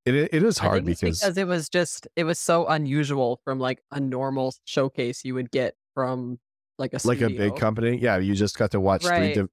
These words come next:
Speaker 1: <laughs>
Speaker 2: Like, it
Speaker 1: get to
Speaker 2: was
Speaker 1: watch the
Speaker 2: just them
Speaker 1: creative director and devs
Speaker 2: Yeah, you
Speaker 1: fucking
Speaker 2: got to
Speaker 1: play
Speaker 2: wa-,
Speaker 1: games.
Speaker 2: watch three nerds play a game. Like <laughs>
Speaker 1: That's my favorite thing. I loved watching that. I don't know. Um, let's see. "You're not allowed to do anything until you release an A O C gliding will be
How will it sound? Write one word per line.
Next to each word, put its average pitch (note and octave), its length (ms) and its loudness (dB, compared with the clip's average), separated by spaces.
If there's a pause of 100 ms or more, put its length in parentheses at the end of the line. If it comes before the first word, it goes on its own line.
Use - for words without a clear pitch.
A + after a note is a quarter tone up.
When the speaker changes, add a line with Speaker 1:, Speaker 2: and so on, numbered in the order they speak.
Speaker 1:
<laughs> G#2 300 -10
Speaker 2:
Like, A#2+ 180 2
it - 80 -16
Speaker 1:
get A#2 160 2
to G#2+ 80 2
Speaker 2:
was G2+ 40 4
Speaker 1:
watch G#2 160 2
the - 60 0
Speaker 2:
just - 40 -20
them F2+ 120 0
Speaker 1:
creative G2 320 2
director G#2 400 2
and F#2+ 160 0
devs F#2+ 360 2
Speaker 2:
Yeah, A#3 60 2
you - 40 2
Speaker 1:
fucking F#3 100 2
Speaker 2:
got G3 140 -2
to - 60 0
Speaker 1:
play F2+ 60 4
Speaker 2:
wa-, G3+ 80 2
Speaker 1:
games. - 140 2
Speaker 2:
watch F#3 300 -2
three F3+ 220 2
nerds E3 440 0
play D#3 220 2
a - 20 0
game. C#3 440 0
Like D#3+ 260 0 (200)
<laughs> G#3+ 200 -4
Speaker 1:
That's C#3 180 2
my E3 140 2
favorite E2 380 0
thing. C#2+ 200 -2
I F2 100 2
loved F2+ 260 0
watching E2+ 400 -2
that. D2+ 280 -2
I F2+ 100 2
don't F2+ 160 0
know. E2 220 0 (520)
Um, G2+ 280 2
let's F#2+ 160 0
see. F#2 160 2
"You're F#2 120 4
not A#2 180 2
allowed A2 200 2
to G#2 60 -4
do G2 220 -4
anything G2+ 400 0
until F#2 260 0
you F2+ 80 4
release F2 300 2
an E2+ 180 -2
A G2 120 2
O A2+ 60 2
C G#2 260 0
gliding F#2+ 420 0
will F2+ 120 2
be F2 180 2